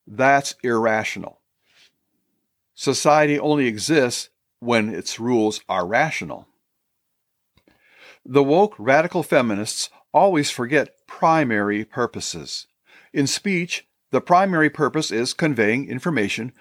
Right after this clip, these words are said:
without ambiguity. The concept of sex is unambiguous. He and she are unambiguous. But preferred pronouns are ambiguous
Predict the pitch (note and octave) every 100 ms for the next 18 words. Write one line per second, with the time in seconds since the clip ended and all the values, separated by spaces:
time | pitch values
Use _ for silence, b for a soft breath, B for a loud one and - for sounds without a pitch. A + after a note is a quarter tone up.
0 | b - D3 E3+ E3 B2+ b - C3 A#2+
1 | A2+ F3+ A2+ D2+ C#2+ _ _ _ _ _
2 | _ _ _ _ D3 E3 E3 - C#3+ A2
3 | F#2 - G2 - - D3 B2 A#2+ G#2 G#2
4 | D#3 A2 F#2+ - - - _ _ _ _
5 | - G3 D#3+ D3+ E3 - D#3 D#3 G#3 F#3+
6 | A2 - A#2+ A#2+ A#2+ G2+ F2+ E2 D#2 C2
7 | - - - _ _ _ _ _ _ _
8 | _ _ _ _ C3 C#3+ - C#3 - F#3
9 | E3+ - E3+ G3+ A#2+ G2+ A2 - A#2 A2+
10 | A#2 F3+ C3+ F#2+ G#2